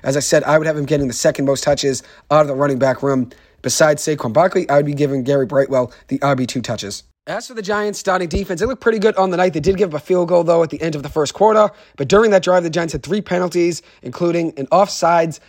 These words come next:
for Jihad Ward, an offsides for Dory Jackson, and then on third and nine on the forty-one-yard line, there was a roughing the passer call on Dexter Lawrence since he touched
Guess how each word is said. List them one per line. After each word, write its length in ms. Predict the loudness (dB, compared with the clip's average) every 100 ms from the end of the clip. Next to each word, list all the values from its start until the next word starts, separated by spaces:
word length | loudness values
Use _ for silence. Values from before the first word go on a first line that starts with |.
| _
for 160 | -8 -6
Jihad 380 | -4 -2 -2
Ward, 240 | 4 4 4
an 80 | 2
offsides 500 | 0 2 2 2 0
for 160 | -2
Dory 220 | 0 0
Jackson, 480 | 0 -2 -2 -4 -6 -10 -10
and 100 | -6
then 120 | -4
on 80 | 0
third 240 | 4 4
and 80 | 4
nine 360 | 2 2 0 -4 _ _ -2
on 140 | 0
the 80 | 0
forty-one-yard 720 | -2 0 2 0 2 4 2
line, 320 | 2 -2 -4 -8 _
there 80 | -6
was 80 | -2
a 60 |
roughing 260 | 2 2 2
the 80 | -4
passer 300 | -2 -2 -2
call 180 | -2 0
on 180 | -2
Dexter 280 | 0 -2 -2
Lawrence 420 | -2 -2 -2 -6 -12 _
since 220 | -10 -8
he 80 | -6
touched 340 | 0 0 0